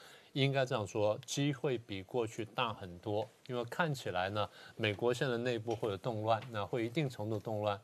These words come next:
中国会趁乱出手，在一定程度呢，我们不能排除。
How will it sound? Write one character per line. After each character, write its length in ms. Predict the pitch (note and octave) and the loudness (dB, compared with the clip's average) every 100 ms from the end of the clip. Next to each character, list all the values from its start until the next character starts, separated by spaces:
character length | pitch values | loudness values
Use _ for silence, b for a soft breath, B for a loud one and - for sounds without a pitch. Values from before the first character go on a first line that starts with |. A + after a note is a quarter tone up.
| B B - | B B 0
中 180 | D3 | 2
国 100 | C#3+ | 4
会 160 | B2+ B2 | 2 0
趁 240 | A2+ D3 C3+ | 0 -2 0
乱 140 | A2+ | -2
出 220 | - C3 | -2 -2
手， 180 | A#2+ G2+ | 2 2
在 120 | A2 | 2
一 40 | G#2+ | 0
定 140 | G#2+ | -2
程 240 | - G2+ | -4 -6
度 120 | G#2+ G#2 | -4 -4
呢， 140 | F2+ G2+ | -4 -6
我 80 | |
们 180 | G2 G#2 G#2+ | -6 -6 -4
不 160 | C#3+ | -2
能 180 | G#2+ F#2+ | -2 -4
排 240 | - F2+ | -4 -4
除。 300 | F#2+ - F#2 | -6 -10 -14